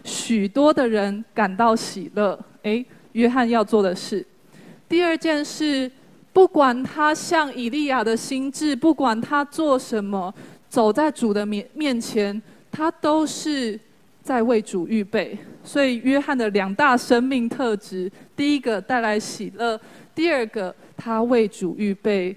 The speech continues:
为主预备。那我读到这里啊，就是有一段经文就非常的，哦，这还没到，等一下再跟他讲。所以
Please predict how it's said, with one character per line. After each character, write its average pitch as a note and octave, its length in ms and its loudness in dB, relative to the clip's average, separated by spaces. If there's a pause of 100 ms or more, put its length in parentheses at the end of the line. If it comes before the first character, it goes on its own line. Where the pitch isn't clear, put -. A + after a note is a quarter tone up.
(100)
为 G#3 180 -2
主 - 200 -10
预 G3 140 -4
备。 - 260 -6 (1000)
那 E4+ 220 -4
我 C4+ 160 2
读 C#4 220 2
到 F#4 160 2
这 F4 220 -2
里 A#3 180 -4
啊， G#3 240 -2
就 C#4+ 140 -6
是 D4 260 -2 (200)
有 A#3+ 180 4
一 - 20 2
段 D#4+ 200 -2
经 D4+ 260 -10
文 A3+ 140 2
就 C4 120 2
非 C4 220 0
常 G#3+ 220 -6
的， F#3+ 280 -4 (680)
哦， G3+ 220 -6
这 A#3 120 -2
还 G#3+ 120 0
没 G3 120 -2
到， G3 160 -2 (240)
等 G#3+ 120 0
一 A3+ 40 2
下 C4 120 6
再 C4+ 80 2
跟 B3 100 2
他 A#3 100 4
讲。 F#3+ 180 -4 (440)
所 F4+ 260 0
以 E4+ 300 2